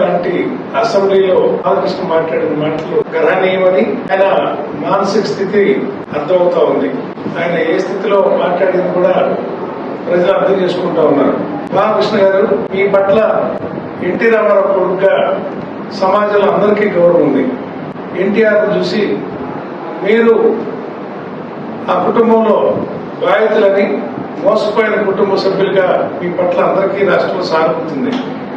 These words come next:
మీరు మీ కళ్ళతో ఎదుటి వాళ్ళని చూడటం నేర్చుకోండి.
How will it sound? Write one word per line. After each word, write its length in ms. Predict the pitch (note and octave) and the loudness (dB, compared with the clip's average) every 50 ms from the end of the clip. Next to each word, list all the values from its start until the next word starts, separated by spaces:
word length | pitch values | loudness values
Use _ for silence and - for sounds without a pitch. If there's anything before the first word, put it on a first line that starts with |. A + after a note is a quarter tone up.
| - - - - - - - - - G3 | -10 -8 -8 -8 -8 -8 -8 -8 -6 -2
మీరు 260 | G3+ A3 A3+ A3+ A3+ G#3 G3 A3 G3+ F#3 - - - - - - - - - - - - - - - - - - - - - - - | 0 2 4 4 4 4 4 2 2 0 -2 -6 -8 -8 -10 -10 -12 -12 -12 -12 -12 -10 -10 -10 -10 -10 -10 -10 -10 -10 -10 -8 -2
మీ 100 | F#3 G#3+ A3 G#3 G#3+ | 0 0 2 2 4
కళ్ళతో 360 | A3 A3+ A#3 A#3+ - B3 A#3+ A#3+ - - - - - - - - G3 | 2 2 2 2 2 2 2 4 2 2 2 0 0 -2 -2 -2 0
ఎదుటి 200 | G3 G3 G3+ G3+ A3+ | 0 0 2 2 2
వాళ్ళని 260 | A3 G#3+ G#3 - G3+ G3 | 2 2 2 2 2 2
చూడటం 300 | G3 G3 G3 G#3 G3+ F#3 | 2 2 2 2 2 2
నేర్చుకోండి. 520 | F3+ F3+ F3+ - - F#3+ - - - - | 2 0 0 0 0 0 2 2 2 0